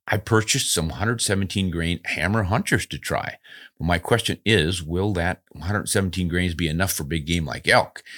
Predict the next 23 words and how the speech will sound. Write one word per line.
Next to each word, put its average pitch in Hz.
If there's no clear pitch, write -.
I 80
know 85
the 71
velocity 98
will 82
be 76
tremendous, 73
but -
not 80
sure 92
if 82
the -
increase 92
in 71
grain 92
will 73
benefit 78
more 82
in 82
penetration 85
for 92
bigger 76
game. 110